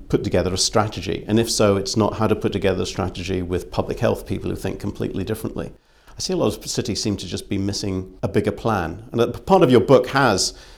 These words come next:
that notion at the back. I mean, I figure you probably recognize that limitation too, because you concluded an appendix, which was, "Here's how you work towards a plan," right?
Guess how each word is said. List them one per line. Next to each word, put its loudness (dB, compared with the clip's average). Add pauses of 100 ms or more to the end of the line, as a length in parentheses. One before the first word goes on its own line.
(140)
that 2
notion 4
at 0
the 4
back. 4
I 4
mean, 2
I 2
figure 2
you 2
probably 2
recognize 2
that 0
limitation -2
too, 0
because -2
you -6
concluded -2
an -2
appendix, -6
which -12
was, -6
"Here's 2
how 0
you 0
work 0
towards -4
a -4
plan," -2
right? -8